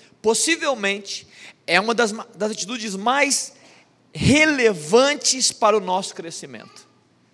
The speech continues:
Das mais relevantes para o nosso, não é a única, mas das mais relevantes. Além disso, porque a partir de renúncias, ela desencadeia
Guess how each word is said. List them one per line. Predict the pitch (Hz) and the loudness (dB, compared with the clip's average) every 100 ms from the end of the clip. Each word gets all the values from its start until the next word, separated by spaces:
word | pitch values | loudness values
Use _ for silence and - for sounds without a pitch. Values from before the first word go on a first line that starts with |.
| - | -2
Das | 233 214 | 0 2
mais | 269 311 202 | 2 4 4
relevantes | 277 277 269 208 175 262 269 - | 4 4 2 0 4 4 2 -6
para | 208 | -8
o | |
nosso, | 185 190 - | -8 -8 -4
não | 185 | 0
é | 214 | 4
a | 226 | 4
única, | 226 254 - 262 254 - - - - | 4 0 0 0 -2 -18 -20 -20 -10
mas | 180 | -2
das | 190 196 | 2 2
mais | 214 262 220 | 2 2 2
relevantes. | 208 185 131 123 - | -2 -4 -6 -12 -6
Além | - 254 320 | -2 2 0
disso, | 262 277 - - - - - - - - | 4 2 2 -4 -12 -20 -20 -20 -20 -6
porque | 254 - 285 214 | -6 -2 -2 2
a | - | 4
partir | 247 214 - 285 311 | 4 2 -4 -2 -2
de | - 233 | 0 0
renúncias, | 240 233 294 349 - 254 214 185 - _ | 0 -2 -4 -2 -2 -2 -4 -6 -20 _
ela | - 233 | -4 -2
desencadeia | 202 269 330 254 285 - 220 170 254 294 240 156 120 | -2 -2 -2 -4 -8 -4 -4 -2 -2 0 0 -2 -2